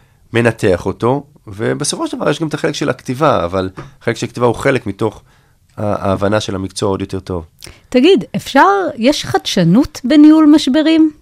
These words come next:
Speaker 2: אתה יודע, בספר אתה נותן את המקרה של סטארבקס, שההתנהלות שם הייתה מאוד, אה, פורצת דרך באופן שבו המנכ״ל יצא, בהשבתה של הסניפים, בהבנה שצריך לעשות שינוי עומק.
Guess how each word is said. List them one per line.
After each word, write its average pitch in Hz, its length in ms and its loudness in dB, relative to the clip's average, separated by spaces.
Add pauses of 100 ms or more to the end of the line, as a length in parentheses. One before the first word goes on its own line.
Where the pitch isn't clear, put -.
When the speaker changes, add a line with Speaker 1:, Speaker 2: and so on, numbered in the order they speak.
Speaker 2:
אתה 196 80 2
יודע, 208 260 6
בספר 254 500 2
אתה 202 140 -2
נותן 196 320 0
את - 200 -4
המקרה 175 920 0
של 196 160 -2
סטארבקס, 185 680 0
שההתנהלות 180 1000 2
שם 277 180 2
הייתה 202 320 -2
מאוד, 190 460 -2
אה, 202 340 0 (680)
פורצת 208 420 4
דרך 180 420 4
באופן 180 320 2
שבו 175 180 2
המנכ״ל 165 460 2
יצא, 170 460 -2
בהשבתה 185 480 -4
של 202 160 -4
הסניפים, 190 680 0
בהבנה 180 460 2
שצריך 208 380 -6
לעשות 202 260 -2
שינוי 208 340 2
עומק. 185 300 2